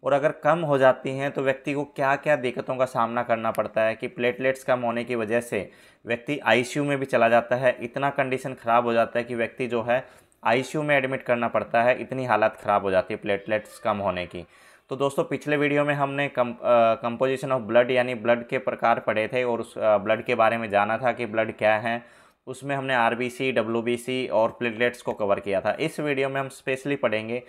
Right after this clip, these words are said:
प्लेटलेट्स के फंक्शंस को और कितने प्रकार के जो प्लेटलेट्स हैं वो होते हैं। तो स्टार्ट करते हैं दोस्तों। सबसे पहले प्लेटलेट्स आखिरकार जानते हैं कि प्लेटलेट्स होती क्या है। तो दोस्तों, प्लेटलेट्स को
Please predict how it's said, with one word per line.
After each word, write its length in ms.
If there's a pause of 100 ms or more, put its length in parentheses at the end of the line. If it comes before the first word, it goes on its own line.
(420)
प्लेटलेट्स 480
के 100
फंक्शंस 580
को 160
और 220
कितने 240
प्रकार 360
के 160
जो 100
प्लेटलेट्स 680
हैं 200 (280)
वो 180
होते 380
हैं। 280 (1300)
तो 60
स्टार्ट 360
करते 260
हैं 80
दोस्तों। 240
सबसे 340
पहले 260
प्लेटलेट्स 760
आखिरकार 440
जानते 320
हैं 60
कि 60
प्लेटलेट्स 640
होती 300
क्या 160
है। 160 (440)
तो 60
दोस्तों, 340
प्लेटलेट्स 580
को 480